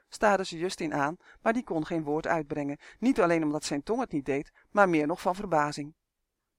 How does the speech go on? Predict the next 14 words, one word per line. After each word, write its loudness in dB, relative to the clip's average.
Tot -6
nu 2
toe -6
haatte 2
dat -2
stel 2
nieuwsjagers -2
hem -4
en 2
opeens 0
bogen 2
ze -10
voor -8
hem -4